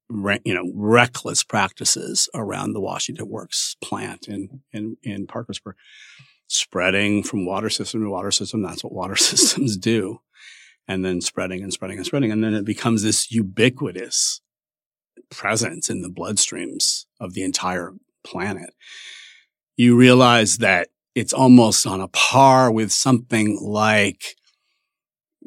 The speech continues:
capitalism or, or patriarchy, something that we did not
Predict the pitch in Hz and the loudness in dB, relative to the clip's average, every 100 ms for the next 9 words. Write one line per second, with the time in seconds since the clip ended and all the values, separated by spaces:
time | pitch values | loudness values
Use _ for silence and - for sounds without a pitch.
0 | - 190 - 90 - 147 113 - - 117 | -18 -16 -12 -12 -12 -14 -14 -14 -14 -14
1 | - 175 - 104 - - _ _ _ _ | -16 -16 -14 -12 -12 -14 _ _ _ _
2 | _ _ _ 101 98 - 104 - - - | _ _ _ -20 -20 -16 -12 -12 -10 -12
3 | - - - - _ _ - 101 - 95 | -12 -14 -14 -18 _ _ -8 -8 -8 -10
4 | 98 92 98 113 104 101 131 _ _ 104 | -10 -12 -10 -8 -6 -6 -8 _ _ -6
5 | 95 101 98 101 | -4 -4 -4 -6